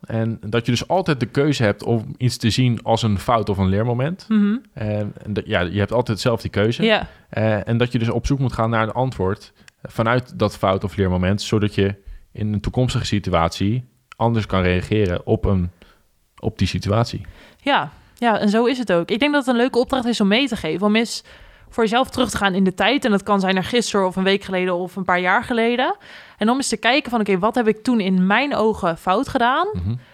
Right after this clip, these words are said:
Speaker 2: Maar is eigenlijk een heel groot leermoment geweest. Want dan heb je ook het bewijs voor jezelf
Speaker 1: Ja.
Speaker 2: dat je er heel erg van leert en groeit als persoon.
Speaker 1: Hmm. Ja.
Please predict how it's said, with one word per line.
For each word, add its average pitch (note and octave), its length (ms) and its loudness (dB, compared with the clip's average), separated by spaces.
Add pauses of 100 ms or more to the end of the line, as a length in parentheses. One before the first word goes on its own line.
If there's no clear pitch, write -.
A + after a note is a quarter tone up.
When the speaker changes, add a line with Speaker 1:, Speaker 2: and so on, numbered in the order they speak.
(220)
Speaker 2:
Maar A3+ 120 2
is A3 60 -2
eigenlijk A#3+ 340 0
een G#3 60 2
heel B3 160 4
groot G#3+ 320 0
leermoment G3+ 520 0
geweest. - 720 -4
Want G#3 260 -2
dan C4+ 140 2
heb C4+ 100 0
je C4 60 2
ook B3 60 0
het G3+ 100 -2
bewijs G#3 320 0
voor A3+ 160 -2
jezelf F3+ 540 0
Speaker 1:
Ja. F#2+ 220 0 (120)
Speaker 2:
dat B3+ 180 0
je - 60 -4
er G#3 60 4
heel F#3 100 2
erg F3+ 120 -2
van F3+ 120 -4
leert E3+ 260 0
en F3+ 120 -4
groeit F3+ 300 -2
als D#3+ 120 -6
persoon. E3+ 460 -8 (180)
Speaker 1:
Hmm. F#2 260 -4 (400)
Ja. F2+ 200 0